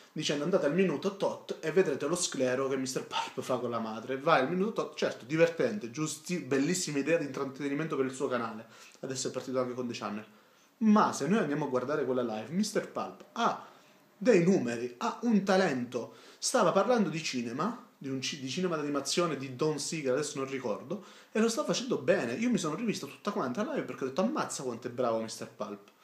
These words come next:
E poi sono andato a vedere altri canali, ho visto le recensioni di mister Pulp. mister Pulp è probabilmente uno dei recensori più sottovalutati di YouTube. E sicuramente il video di, eh, Roberto Bonetti non ha contribuito a, mm,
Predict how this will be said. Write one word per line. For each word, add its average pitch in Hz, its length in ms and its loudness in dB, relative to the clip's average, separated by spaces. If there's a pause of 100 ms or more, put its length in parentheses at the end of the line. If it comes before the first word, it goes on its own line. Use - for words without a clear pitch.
(800)
E - 120 0
poi 359 100 4
sono 214 140 4
andato 139 200 0
a 135 40 0
vedere 135 180 2
altri 208 300 2
canali, 143 480 4
ho 151 160 -4
visto 185 260 -2
le 175 80 4
recensioni 165 400 0
di 190 60 4
mister - 180 -4
Pulp. 170 180 0
mister 269 360 0
Pulp 117 320 -4
è 208 80 2
probabilmente 165 840 -2
uno 180 160 2
dei 160 160 0
recensori 220 640 0
più - 140 -10
sottovalutati 185 640 0
di 139 40 -2
YouTube. 123 460 -4 (420)
E 196 120 2
sicuramente 202 500 4
il 147 80 -4
video 160 220 0
di, 165 260 -4
eh, 135 240 -4
Roberto 160 400 -2
Bonetti 175 380 -4
non 139 160 -2
ha - 20 -4
contribuito 131 760 -2
a, 147 240 -2 (460)
mm, 123 380 -4